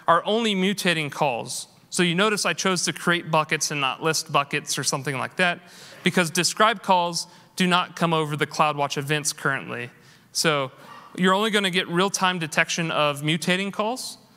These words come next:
but with the S three CloudTrail or the CloudWatch log delivery, you're gonna get all calls.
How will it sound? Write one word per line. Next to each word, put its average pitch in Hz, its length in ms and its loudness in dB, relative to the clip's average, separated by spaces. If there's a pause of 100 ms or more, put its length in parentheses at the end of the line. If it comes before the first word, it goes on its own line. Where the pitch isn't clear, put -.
(260)
but 175 200 4
with 175 200 0
the 185 160 -2
S 185 240 2
three 202 160 -4
CloudTrail 180 420 0
or 175 160 0
the 160 80 -4
CloudWatch 160 400 0
log 160 260 0
delivery, 196 400 -2
you're 190 120 0
gonna 170 200 0
get 156 200 0 (180)
all 165 240 2
calls. 143 600 -4